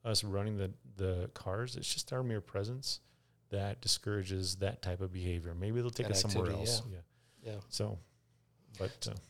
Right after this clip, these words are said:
Speaker 2: So take us through a, a traffic stop, both of you. So you, you said you could take us through a standard traffic stop. That, this is obviously for the listeners. Um, i-, there's gonna be times that you're gonna see a canine out at, at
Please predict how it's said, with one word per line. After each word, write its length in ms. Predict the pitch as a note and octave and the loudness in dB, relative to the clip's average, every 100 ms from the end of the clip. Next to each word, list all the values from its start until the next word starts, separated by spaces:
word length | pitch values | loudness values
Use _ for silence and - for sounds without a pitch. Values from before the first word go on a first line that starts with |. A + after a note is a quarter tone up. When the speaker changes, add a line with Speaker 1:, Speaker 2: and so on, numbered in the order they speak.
| - | -8
Speaker 2:
So 140 | - D3 | 2 6
take 200 | E3+ C#3+ | 6 6
us 120 | - | 4
through 260 | D3 C#3 A#2+ | 6 8 8
a, 140 | A2 | 6
a 140 | B2+ G#2+ | 2 2
traffic 340 | - A2 G#2+ | 4 2 2
stop, 360 | - F2 D#2+ - | 0 0 -6 -4
both 200 | G2 F#2 | -2 -2
of 40 | F#2+ | -4
you. 140 | F2+ | -2
So 240 | F#2 - F#2+ | 2 4 2
you, 220 | F#2+ G#2 | 0 -2
you 100 | A2 | 0
said 220 | G#2 A#2 G2 | 2 4 2
you 80 | G#2 | -4
could 140 | A#2 | -2
take 160 | A#2 G#2 | -2 0
us 100 | - | -2
through 220 | A#2 G#2+ | 0 2
a 80 | F#2 | 4
standard 340 | B2 A2 G2 | 4 0 0
traffic 320 | - G#2 G#2+ | 2 2 4
stop. 380 | - G#2+ F#2+ - | 2 2 0 0
That, 280 | A2 G#2+ - | 0 0 0
this 200 | B2+ A2+ | 2 4
is 140 | A#2+ A2+ | 4 2
obviously 640 | A2+ A2 G#2+ - G2+ G2 | 0 0 2 2 2 -2
for 480 | F2+ G2+ G2+ G2 G2 | -4 -2 2 2 2
the 80 | G2+ | 0
listeners. 600 | G2+ G2+ G#2 G2+ G2 - - - _ _ - - | 0 2 2 0 -2 -4 -8 -20 _ _ -20 -6
Um, 480 | G#2+ G2 F#2 F#2 F#2 - - - | -2 0 0 -2 -8 -14 -18 -16
i-, 120 | - - - - - | -16 -20 -20 -20 -2
there's 180 | C3+ C3 | 2 4
gonna 160 | C3+ | 4
be 120 | B2+ A#2 | 4 2
times 340 | C3 A#2 A2+ | 2 4 2
that 80 | A2 | 0
you're 100 | G#2+ | 2
gonna 180 | A2 G#2+ | 4 6
see 260 | - B2 | 6 4
a 60 | A2+ | 0
canine 480 | - A#2 A2+ A#2 A2+ | 2 2 2 2 2
out 180 | A2+ | 2
at, 260 | A#2 - - | 0 -2 -4
at 200 | B2 A#2+ | -4 -6